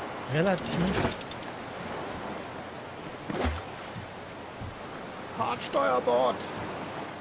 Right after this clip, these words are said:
Nee, das war Backbord, ne? Nee, Steuerbord. Was ist immer? Steuerbord ist rechts. Ich komme durcheinander immer damit.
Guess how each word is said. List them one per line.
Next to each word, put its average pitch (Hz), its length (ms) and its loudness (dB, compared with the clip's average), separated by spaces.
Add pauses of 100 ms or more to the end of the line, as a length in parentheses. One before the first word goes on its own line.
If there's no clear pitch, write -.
(3000)
Nee, 160 120 8
das 156 180 4
war 135 80 4
Backbord, 131 440 2
ne? 139 100 4 (960)
Nee, 139 100 2
Steuerbord. 135 560 4
Was 147 160 4
ist 170 140 2
immer? 175 120 4 (920)
Steuerbord 143 480 8
ist 113 140 0 (100)
rechts. - 360 2 (800)
Ich - 160 2
komme 143 140 2 (160)
durcheinander 120 380 4
immer 120 260 0 (100)
damit. 143 140 2